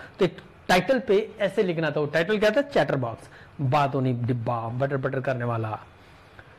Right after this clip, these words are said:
Which she thought was a wired to-, topic of to write,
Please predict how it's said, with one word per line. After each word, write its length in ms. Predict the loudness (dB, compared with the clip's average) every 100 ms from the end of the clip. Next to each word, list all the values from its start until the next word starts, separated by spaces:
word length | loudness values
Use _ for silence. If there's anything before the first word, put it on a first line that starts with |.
| -2
Which 160 | 2 2 2
she 100 | 2 4 6
thought 320 | 6 6 6
was 180 | 6 8
a 160 | 6 4 -2 -8 0
wired 720 | 2 6 8 8 8 6 2 -6 -14 -12 -10
to-, 340 | 4 6 6 6
topic 260 | 4 4 2
of 140 | 2
to 120 | 4
write, 340 | 4 6 4